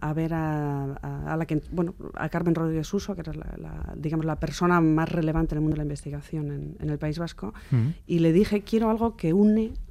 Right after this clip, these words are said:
Speaker 1: que una las dos, las dos facetas". Y entonces ella me ofreció este tema, la canción para voz y piano,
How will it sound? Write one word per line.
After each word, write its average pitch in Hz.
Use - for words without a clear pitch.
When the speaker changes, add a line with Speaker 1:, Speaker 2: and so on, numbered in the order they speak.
Speaker 1:
que 170
una 196
las 151
dos, 151
las 160
dos 185
facetas". 151
Y 151
entonces 185
ella 220
me 190
ofreció 185
este 170
tema, 143
la 160
canción 175
para 185
voz 170
y 165
piano, 180